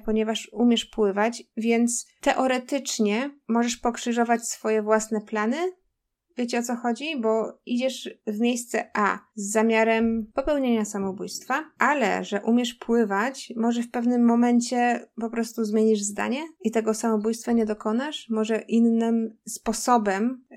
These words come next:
byłoby lepszym sposobem, w cudzysłowie, lepszym sposobem, byłoby, nie wiem, wzięcie dużej ilości tabletek nasennych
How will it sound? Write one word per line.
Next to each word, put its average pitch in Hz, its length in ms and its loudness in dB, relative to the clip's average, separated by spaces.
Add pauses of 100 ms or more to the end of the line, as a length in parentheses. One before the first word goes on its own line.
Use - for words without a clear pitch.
byłoby 208 520 2
lepszym 214 560 0
sposobem, 196 920 -6
w - 40 -18
cudzysłowie, 196 640 -4
lepszym 196 360 -4
sposobem, 202 680 -8 (480)
byłoby, 226 420 2
nie 254 160 0
wiem, 185 220 -2
wzięcie 190 600 -4
dużej 202 340 -2
ilości 208 320 -4
tabletek 285 420 -2
nasennych 190 560 -4